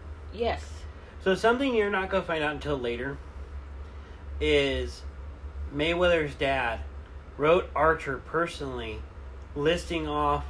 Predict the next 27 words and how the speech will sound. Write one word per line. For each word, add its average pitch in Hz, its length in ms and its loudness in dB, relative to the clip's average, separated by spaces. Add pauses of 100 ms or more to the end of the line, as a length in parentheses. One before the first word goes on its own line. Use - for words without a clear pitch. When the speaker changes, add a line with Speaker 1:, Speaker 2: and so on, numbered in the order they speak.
(100)
Speaker 2:
not 151 400 2
only 165 280 2
reasons, 143 520 0
but 135 140 0
in, 127 240 0 (500)
basically 165 380 0
in 135 80 0
a 127 100 -2
nice, 131 380 -2 (140)
beautiful 131 360 -2
letter 117 380 -2 (680)
of 131 160 0
how 135 280 2
lucky 139 680 0 (320)
Archer 131 500 0 (160)
is 120 300 -6
to, - 560 -10
would 147 160 4
ha-, 143 260 0
would 147 220 4
be 139 160 2
to 127 140 -6
have 120 320 2 (440)
Mayweather 131 480 4
as 117 160 2
his 113 160 -6
ensign, 104 320 -6